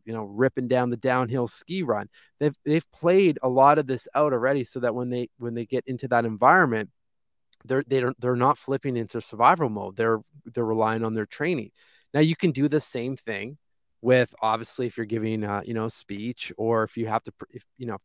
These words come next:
present in front of the team, you're trying to present to get a, a million dollar budget for your brand.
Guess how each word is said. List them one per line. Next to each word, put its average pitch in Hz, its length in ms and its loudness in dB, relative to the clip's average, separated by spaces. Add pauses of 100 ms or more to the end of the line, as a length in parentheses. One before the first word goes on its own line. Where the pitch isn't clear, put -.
(160)
present 117 400 -4
in 107 80 -8
front 113 160 0
of 107 60 0
the 104 100 2
team, 127 400 -4
you're 107 100 -2
trying 117 260 -4
to 101 120 -2 (400)
present 120 320 -2
to 120 100 -6
get 110 200 2
a, 101 300 0
a 110 40 -6
million 123 320 2
dollar 117 260 4
budget 127 400 2
for - 140 -4
your 104 140 2
brand. 139 520 0